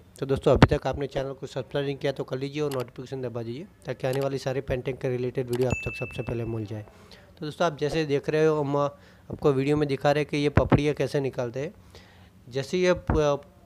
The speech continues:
लापी के पत्थर की मदद से पूरी के पूरी हमें जितना भी निकले, उतना पूरा निकाल देना है अच्छे से, देख देख के कहीं पे हो या ना हो, म-, जितना हो सके उतना पूरा निकालना हो और सीमेंट तक ला देना है, जैसे आप देख सकते हो वैसे।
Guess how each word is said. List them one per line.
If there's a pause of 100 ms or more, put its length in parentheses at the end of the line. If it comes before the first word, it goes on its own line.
(120)
लापी
के
पत्थर
की
मदद
से
पूरी
के
पूरी
हमें
जितना
भी
निकले,
उतना
पूरा
निकाल
देना
है
अच्छे
से, (1160)
देख
देख
के
कहीं
पे
हो
या
ना
हो, (440)
म-,
जितना
हो
सके
उतना
पूरा
निकालना
हो
और
सीमेंट
तक
ला
देना
है,
जैसे
आप
देख
सकते
हो
वैसे।